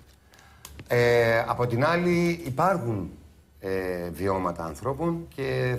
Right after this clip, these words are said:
θα έλεγα ότι θα έπρεπε να, να φύγουμε από το υποκειμενικό του, να αναλύουμε το γιατί, μάλλον, τι ακριβώς βίωσε ο καθένας, αν ήταν μια κοπέλα στα λευκά ή κάτι άλλο,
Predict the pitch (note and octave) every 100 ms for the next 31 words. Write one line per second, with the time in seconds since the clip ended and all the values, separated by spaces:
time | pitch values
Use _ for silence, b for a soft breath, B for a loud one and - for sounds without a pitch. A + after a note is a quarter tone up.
0 | B2 A2+ A#2 A#2 A#2 A#2 C#3+ E3 D#3+ D3
1 | D#3+ D#3 C#3+ D3 C#3 C3 B2 B B B
2 | B B _ _ - - - A#2 E3 E3
3 | C#3 A#2+ G#2+ G#2 G2+ G2 F2 G2+ F#2+ -
4 | - F#2 F#2 F#2+ - - _ G#2 - G2
5 | G2 G2+ G#2+ G#2 G2+ F#2+ F2+ G2 G2 D#3
6 | D#3 B2 - A2+ A2 G2 - - - -
7 | E3 G#2+ A2 G#2 F2+ G#2 F2+ - F2 E2+
8 | E2 A2 - - G2+ G#2 G#2 G#2 G#2+ G#2
9 | F#2+ G2 G#2+ G#2 F#2 G2 E2+ - G2+ F#2+
10 | F2+ E2+ E2 - F2 F2 F2+ G#2